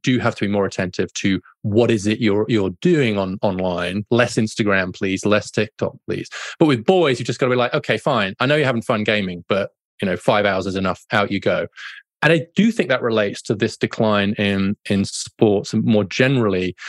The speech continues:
That's obviously a problem in and of itself for all kinds of reasons. But I suspect you may have got into this in your previous episode, which I,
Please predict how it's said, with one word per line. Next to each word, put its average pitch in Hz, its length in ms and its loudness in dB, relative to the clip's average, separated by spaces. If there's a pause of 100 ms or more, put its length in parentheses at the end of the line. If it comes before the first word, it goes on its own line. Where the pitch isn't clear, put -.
(240)
That's 143 220 0
obviously 131 240 2
a 120 40 0
problem 107 240 0
in 104 80 0
and 104 80 0
of - 20 -4
itself 104 340 0
for 107 200 -2
all 101 220 0
kinds 151 340 0
of 107 100 -2
reasons. 95 320 -2
But 123 300 2
I 131 120 2
suspect 127 800 -2
you 113 60 0
may 123 100 2
have 123 100 2
got 104 140 0
into 117 220 -2
this 104 200 -4
in 104 60 -4
your 95 60 -6
previous 110 380 -2
episode, 104 260 -2
which - 100 -4
I, 98 120 0